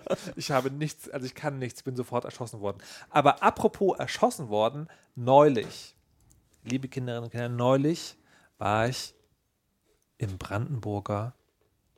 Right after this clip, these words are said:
Umland. Und kann die Geschichte gar nicht erzählen, weil die Frau Kirsch jetzt gerade verschwunden ist. Was soll das denn?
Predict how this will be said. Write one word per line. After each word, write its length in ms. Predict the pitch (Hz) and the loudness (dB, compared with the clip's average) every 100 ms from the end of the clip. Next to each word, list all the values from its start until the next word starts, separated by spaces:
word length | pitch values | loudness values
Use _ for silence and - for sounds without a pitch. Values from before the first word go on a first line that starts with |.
| - | -10
Umland. 560 | 101 87 85 - - _ _ _ _ _ _ _ _ _ _ _ _ _ _ _ _ _ _ _ _ _ _ | -10 -10 -16 -20 -20 _ _ _ _ _ _ _ _ _ _ _ _ _ _ _ _ _ _ _ _ _ _
Und 420 | 120 104 98 98 - - - - - | -2 0 -2 -6 -8 -10 -10 -18 -10
kann 140 | 120 | -4
die 60 | 117 | -4
Geschichte 220 | 110 139 | -4 2
gar 100 | 135 | 2
nicht 100 | 123 | 2
erzählen, 720 | 120 - - 233 135 127 143 | -2 -2 2 6 6 6 0
weil 100 | 113 | -2
die 80 | 113 | -2
Frau 140 | - | -4
Kirsch 260 | 107 - 220 | -8 -4 -2
jetzt 120 | 170 | -4
gerade 260 | - 110 110 | 0 0 0
verschwunden 480 | - 113 113 107 107 | -4 -6 -6 -6 -8
ist. 140 | 110 | -10
Was 120 | 127 | -4
soll 140 | - 147 | 2 4
das 240 | 180 - | 4 2
denn? 280 | - 110 101 | 4 4 2